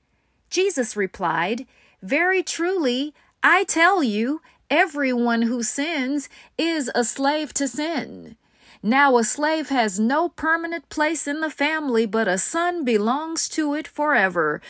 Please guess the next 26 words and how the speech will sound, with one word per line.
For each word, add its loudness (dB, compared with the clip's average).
So 2
if -2
the 4
son -2
sets -2
you 0
free, -2
you 0
will -2
be -2
free -6
indeed." -2
Jesus 0
summed 0
it 2
up -2
in -4
one 0
verse. 0
John 4
fourteen -2
six, -2
"I 6
am 0
the 6
way, 0